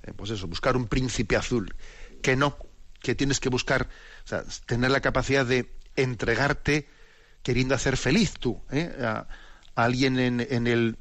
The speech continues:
en el contexto de la familia. Y qué mayor felicidad que santificarse mutuamente, pues, para preparar nuestra vida eterna, ¿no? Poder decir, "Le amo tanto que quiero dedicarme a que,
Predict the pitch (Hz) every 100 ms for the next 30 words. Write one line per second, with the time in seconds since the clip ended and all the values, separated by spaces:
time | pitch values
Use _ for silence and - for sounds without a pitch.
0 | - 120 117 123 113 127 - 120 120 -
1 | 120 123 104 101 90 - - - - -
2 | - - 117 151 139 131 131 139 131 123
3 | 127 147 143 - - - - 123 131 120
4 | - 110 120 143 131 135 131 160 165 127
5 | 127 117 139 156 - - - - - 117
6 | - 120 123 117 113 127 139 - 135 139
7 | 113 - 127 101 90 127 143 - - -
8 | - - - - - - - 117 123 131
9 | 127 - 135 120 123 139 139 147 139 127
10 | 147 127 107 127 127 120 113 107 131 120
11 | 143 147 - - - - - - - -
12 | - - 117 104 - 120 113 107 110